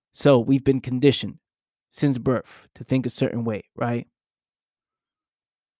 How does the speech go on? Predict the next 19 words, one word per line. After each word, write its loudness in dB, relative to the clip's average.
And 2
the, 2
the 0
information 0
has -4
been -6
passed 0
down -4
generations -6
to -16
generations. -10
This 4
is -2
how 0
you 0
should -6
believe. 0
This -2
is, -6